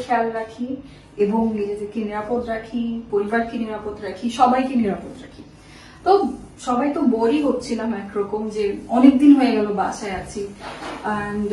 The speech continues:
um, কি করা যায়, কি করা যায় চিন্তা করছিলাম, নতুন কি করা যায়। তো হঠাৎ করে আজকে সকালে আমার কাছে একটা call আসলো, সেটা হচ্ছে রূপচাঁদার পক্ষ থেকে।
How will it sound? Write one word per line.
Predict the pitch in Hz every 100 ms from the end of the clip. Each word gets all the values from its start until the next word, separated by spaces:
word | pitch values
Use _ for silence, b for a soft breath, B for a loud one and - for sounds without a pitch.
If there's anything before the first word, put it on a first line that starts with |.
| 208
um, | 208 285 - -
কি | - 294
করা | 262 247 240
যায়, | 240
কি | 240 226
করা | 226 220
যায় | 226 233
চিন্তা | 226 247 240
করছিলাম, | 214 - 208 202 214 - - -
নতুন | 254 285 277 -
কি | 226
করা | 202 185 180
যায়। | - - - B B B -
তো | 285 285 247 - - -
হঠাৎ | 247 254 - -
করে | 392 392 294
আজকে | - 302 -
সকালে | 233 247 254 349 311
আমার | 220 220 - - - - -
কাছে | 220 - 240
একটা | - -
call | 202 190 -
আসলো, | - 277 349 247
সেটা | 208 208
হচ্ছে | - - 254 247 - 202
রূপচাঁদার | 226 - 233 208 202
পক্ষ | 180 -
থেকে। | - -